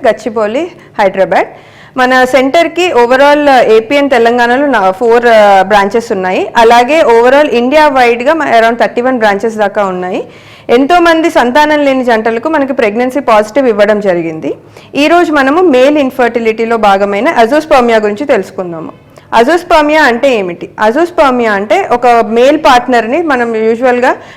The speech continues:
ఇన్ఫర్టిలిటీ ట్రీట్మెంట్కి వచ్చినప్పుడు సెమెన్ టెస్ట్ అనేది ఇవ్వమని చెప్పడం జరుగుతుంది. అలా సెమెన్ టెస్ట్ చేసినప్పుడు,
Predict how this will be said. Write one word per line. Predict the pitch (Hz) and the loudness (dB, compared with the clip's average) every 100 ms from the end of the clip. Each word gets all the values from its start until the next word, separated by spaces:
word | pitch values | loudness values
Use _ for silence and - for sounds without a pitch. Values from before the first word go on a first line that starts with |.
| - | -6
ఇన్ఫర్టిలిటీ | 240 240 269 269 277 277 | -4 0 0 0 -4 -4
ట్రీట్మెంట్కి | 269 254 262 262 247 | -4 -4 -2 -2 -2
వచ్చినప్పుడు | 208 220 185 202 294 | -4 -4 -4 -2 -4
సెమెన్ | 392 269 277 277 | 0 0 2 2
టెస్ట్ | 262 240 | 0 0
అనేది | 233 214 262 | -2 -2 -2
ఇవ్వమని | 320 240 233 247 | -2 -2 -4 -4
చెప్పడం | 240 208 226 | -4 -2 0
జరుగుతుంది. | 208 185 180 180 175 - - - - | 0 0 -6 -8 -12 -14 -20 -20 -2
అలా | 226 285 | 2 2
సెమెన్ | 339 285 311 349 | 2 2 2 0
టెస్ట్ | 349 349 | 0 0
చేసినప్పుడు, | 277 233 233 196 185 190 277 | -2 -2 -2 -2 -4 -2 -2